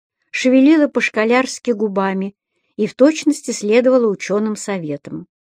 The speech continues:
А Тося раздобыла ватные брюки, и сугробы сегодня были ей уже не страшны.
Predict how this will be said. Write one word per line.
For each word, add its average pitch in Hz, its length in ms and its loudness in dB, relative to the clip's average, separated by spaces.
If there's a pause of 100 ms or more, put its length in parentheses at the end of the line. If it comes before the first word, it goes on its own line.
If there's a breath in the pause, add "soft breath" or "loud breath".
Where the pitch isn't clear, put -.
(720 soft breath)
А 262 140 0
Тося 359 340 -2
раздобыла 247 560 4
ватные 220 400 -2
брюки, 196 540 -6 (520)
и 208 80 -4
сугробы 247 500 2
сегодня 226 480 0
были 220 240 -2
ей 214 240 2
уже 196 360 -2 (240)
не 196 120 -2
страшны. 160 760 -2